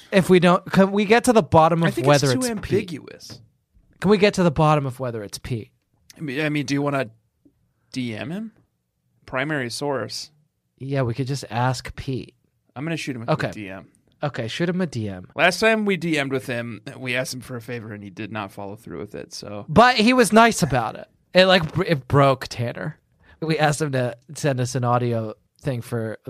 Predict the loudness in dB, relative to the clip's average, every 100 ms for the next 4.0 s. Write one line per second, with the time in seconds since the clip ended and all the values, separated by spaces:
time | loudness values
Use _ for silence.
0 | -10 -6 -4 -6 -8 -4 -4 -4 -6 -6
1 | -6 -8 -8 -10 -16 _ -8 -6 -8 -12
2 | -12 -12 -12 -14 -16 -16 -18 _ _ _
3 | _ -4 -2 0 -2 -4 -2 0 0 0